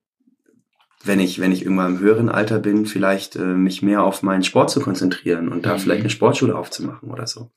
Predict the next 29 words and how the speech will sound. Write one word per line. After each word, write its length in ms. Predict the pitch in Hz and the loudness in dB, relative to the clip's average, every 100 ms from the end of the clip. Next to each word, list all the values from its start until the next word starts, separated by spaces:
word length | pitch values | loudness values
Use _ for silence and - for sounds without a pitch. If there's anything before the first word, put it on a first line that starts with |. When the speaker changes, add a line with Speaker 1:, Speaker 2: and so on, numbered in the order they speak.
| - | -10
Speaker 2:
Oh. 340 | 98 123 120 - - _ _ _ | -2 0 0 -4 -16 _ _ _
Speaker 1:
Also, 600 | 92 92 90 87 87 - | -2 2 4 4 2 -2
ähm, 520 | 85 85 85 85 - _ _ _ | -4 0 0 -2 -6 _ _ _
weiß 200 | 120 151 | 0 2
nicht, 120 | - | 0
das 140 | - - | -2 -2
war, 160 | 90 | -2
das 320 | - - - - - - | -2 -6 -10 -12 -20 -10
ist 120 | - | -2
auch 160 | 90 - | -2 2
ein 80 | 160 | 2
Gedanke, 360 | 117 101 101 | 4 2 0
der 120 | 92 92 | -4 -6
sich 180 | - | -8
irgendwie 300 | - 95 92 | -6 -2 0
schön 300 | 92 117 107 | 2 4 4
anhört. 520 | - 107 101 117 127 - _ _ _ _ | 2 0 2 0 -2 -8 _ _ _ _
Aber 200 | - 101 | -4 0
dann 160 | 104 101 | 0 2
würde 120 | 107 | 2
ich 60 | 117 | 4
nicht 140 | 110 | 2
sagen, 260 | 104 101 101 | 2 2 0
"Jetzt 180 | 90 - | -2 0
zauber 280 | - 135 | 2 2
ich 60 | - | 2
nicht 160 | 92 87 | -4 -6
mehr", 220 | 90 110 | -4 -4
sondern 440 | 101 95 92 90 | -4 -4 -6 -8